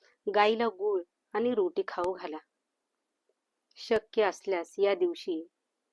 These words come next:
गरिबांना गोड अन्न द्या. त्यामुळे जीवनामध्ये जर गुरुग्रहाचे काही अडथळे असतील, तर ते दूर होतील.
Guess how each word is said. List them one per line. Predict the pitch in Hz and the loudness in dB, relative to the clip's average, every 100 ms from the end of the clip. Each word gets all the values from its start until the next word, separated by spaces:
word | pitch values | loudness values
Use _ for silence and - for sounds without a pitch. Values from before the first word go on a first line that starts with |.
| _ _ _ _ _ _ | _ _ _ _ _ _
गरिबांना | 208 208 240 214 175 175 175 _ _ 208 | 0 2 2 0 0 -2 -6 _ _ -4
गोड | 208 269 | 2 2
अन्न | 269 180 170 165 | 2 0 0 -2
द्या. | 160 - _ _ _ _ _ _ _ _ _ _ - | -4 -8 _ _ _ _ _ _ _ _ _ _ 0
त्यामुळे | 208 202 180 190 - _ _ 196 | 0 2 -2 -2 -10 _ _ -6
जीवनामध्ये | 180 196 202 226 190 175 160 175 | -2 0 0 -2 -6 -10 -8 -4
जर | 190 | -4
गुरुग्रहाचे | 180 190 196 190 185 185 - 214 | -4 -6 -6 -6 -8 -8 -6 -2
काही | 196 | -2
अडथळे | 185 170 170 - 240 | -2 -6 -10 -6 -6
असतील, | - _ 180 226 | -6 _ -8 -4
तर | 269 | -4
ते | 254 | -2
दूर | 208 180 175 | 0 0 0
होतील. | 175 - | -4 -6